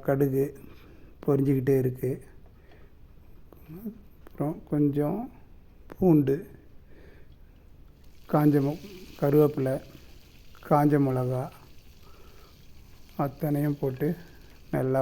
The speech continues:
வதக்குறோம். அதுக்கப்புறம் பொடியா நறுக்கி வச்ச உருளைக்கிழங்க நல்லா வதக்குறோம். ஆயில்ல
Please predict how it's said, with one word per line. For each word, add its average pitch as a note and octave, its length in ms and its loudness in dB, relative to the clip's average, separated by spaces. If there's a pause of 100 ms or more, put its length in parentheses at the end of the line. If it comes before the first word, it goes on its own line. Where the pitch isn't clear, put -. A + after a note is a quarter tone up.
வதக்குறோம். B2+ 500 -4 (760)
அதுக்கப்புறம் C#3+ 520 -2
பொடியா C#3+ 420 4
நறுக்கி C#3 300 2
வச்ச C3 240 0 (680)
உருளைக்கிழங்க C3+ 640 0 (2250)
நல்லா C3+ 300 2
வதக்குறோம். C3 480 -4 (460)
ஆயில்ல C#3+ 300 4